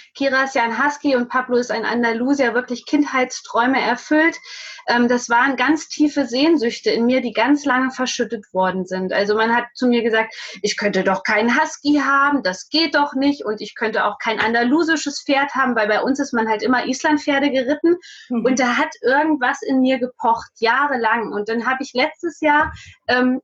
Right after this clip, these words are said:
Speaker 1: war ich in der Rhön und habe da Huskies vor den Schlitten gesehen. Und da habe ich fast angefangen zu heulen, weil ich wusste, das will doch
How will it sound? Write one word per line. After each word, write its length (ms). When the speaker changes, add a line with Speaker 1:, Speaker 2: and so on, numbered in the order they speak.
Speaker 1:
war 260
ich 180
in 80
der 240
Rhön 320
und 180
habe 160
da 160
Huskies 440
vor 160
den 80
Schlitten 420
gesehen. 420
Und 160
da 80
habe 200
ich 100
fast 220
angefangen 560
zu 240
heulen, 440
weil 140
ich 200
wusste, 360
das 380
will 220
doch 160